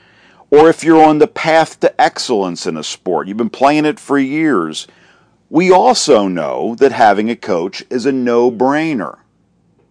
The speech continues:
Just goes with the territory, right? The best, the most skilled,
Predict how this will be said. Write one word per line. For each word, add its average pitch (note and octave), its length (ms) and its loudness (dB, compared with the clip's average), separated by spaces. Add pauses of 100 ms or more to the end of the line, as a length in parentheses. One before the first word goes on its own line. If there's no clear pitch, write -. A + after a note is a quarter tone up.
(160)
Just - 220 -14
goes B2+ 320 2
with C3 60 -6
the C3 60 -8
territory, C3 640 -8
right? D2+ 400 -6 (800)
The A2+ 140 0
best, E3+ 600 0 (400)
the G#2 80 -2
most C3 360 2
skilled, D3+ 600 0